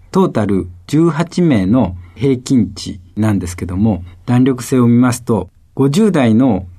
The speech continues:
弾力性が八十一パーセントに対して、六十八パーセントですから、非常に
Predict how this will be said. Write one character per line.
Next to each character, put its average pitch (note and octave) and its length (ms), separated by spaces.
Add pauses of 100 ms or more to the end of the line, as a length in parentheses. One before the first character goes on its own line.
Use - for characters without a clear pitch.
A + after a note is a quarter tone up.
(120)
弾 B2+ 260
力 C3 220
性 B2 300
が A#2+ 140
八 - 340
十 C#3+ 120
一 C#3+ 180
パ C#3+ 160
ー C#3 40
セ D3+ 120
ン B2+ 100
ト A#2 80
に G2 140
対 G2 200
し F2+ 100
て、 F2+ 260 (240)
六 D3+ 360
十 D#3+ 400 (340)
八 - 340
パ D#3 260
ー D3+ 40
セ D3+ 160
ン B2 100
ト F#2+ 160
で F#2+ 100
す F2 80
か F#2+ 120
ら、 F#2 80
非 F2 160
常 E3+ 220
に F3+ 240